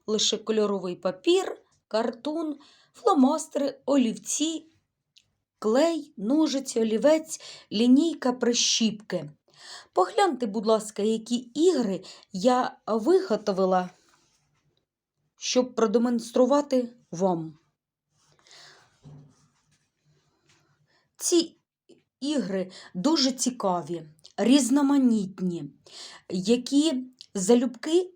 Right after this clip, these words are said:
сподобаються вашій дитині. До того ж, вони мають розвиваючий та виховуючий характер,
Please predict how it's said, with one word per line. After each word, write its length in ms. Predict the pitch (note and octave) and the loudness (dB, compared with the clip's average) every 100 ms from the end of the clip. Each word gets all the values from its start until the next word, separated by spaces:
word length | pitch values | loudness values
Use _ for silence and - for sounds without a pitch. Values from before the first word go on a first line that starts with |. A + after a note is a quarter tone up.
| _ _ - | _ _ -14
сподобаються 960 | - - A3+ C#4+ A#3+ C4+ B3 - G#3+ | -4 0 0 0 2 4 2 0 -2
вашій 560 | F#3 B3 B3 - A3+ - | 0 0 0 -4 -6 -8
дитині. 640 | F#3 A#3 A#3 A3+ G3 E3 - - - | -4 -4 0 0 0 -4 -10 -18 -6
До 160 | F3 A3+ | 0 2
того 340 | D#4 F4+ D#4 | 4 2 2
ж, 220 | - - - | 0 -4 -6
вони 280 | F3 A3 | 0 4
мають 460 | B3 A#3+ A#3 A3 A3 | 4 4 4 2 0
розвиваючий 800 | A3+ G#3 A3 A#3+ D#4+ D4 B3+ G#3+ | 0 2 2 4 2 0 -6 -8
та 140 | G#3+ | -6
виховуючий 840 | G#3 A3 - C4+ B3+ B3 A#3 - A#3 | -4 -4 -2 0 2 0 0 -4 -4
характер, 600 | A3+ G#3+ F#3 - E3 | 0 2 0 -4 -14